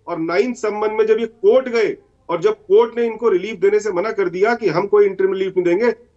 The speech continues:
तब जाके ईडी ने गिरफ्तार किया है। और आज हाई Court ने भी साफ-साफ कह दिया है कि चुनाव का इस जांच से कोई भी मतलब नहीं है, कोई भी आपसी मेल नहीं है। तो यह स्थिति तो केजरीवाल स्वयं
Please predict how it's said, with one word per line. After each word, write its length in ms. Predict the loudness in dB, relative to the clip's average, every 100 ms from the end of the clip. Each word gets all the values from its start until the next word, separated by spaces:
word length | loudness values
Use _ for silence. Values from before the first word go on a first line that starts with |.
| -4
तब 160 | -2
जाके 380 | 2 0 0 -8
ईडी 120 | -6
ने 100 | -2
गिरफ्तार 400 | 0 0 -2 -4
किया 220 | 0 0 -2
है। 100 | -4 _ -6
और 100 | -2
आज 300 | 0 2 2
हाई 120 | 2 0
Court 300 | 2 0 0
ने 60 |
भी 100 | -4
साफ-साफ 400 | -2 -6 -4 -6
कह 180 | -2 -2
दिया 220 | 2 2
है 80 | 0 -2 _ _ _
कि 200 | -12 -6
चुनाव 420 | 0 4 4 4
का 500 | 2 2 0 -2 _ _ _
इस 240 | -2 -2 0
जांच 320 | 0 0 0
से 200 | 0 0 -6 _ _ 2
कोई 340 | 4 4 0
भी 260 | -8 -6 -4
मतलब 380 | -4 -2 -2
नहीं 320 | 2 2 4 2
है, 60 |
कोई 340 | 2 4 4 2
भी 160 | -2
आपसी 380 | -2 -2 -6 -2
मेल 220 | 2 4
नहीं 260 | 4 4 4
है। 220 | 2 _ _
तो 60 | 0
यह 380 | 4 2 4 2
स्थिति 280 | 0 -10 -6
तो 100 | 0
केजरीवाल 500 | 2 2 4 2 2
स्वयं 260 | 2 0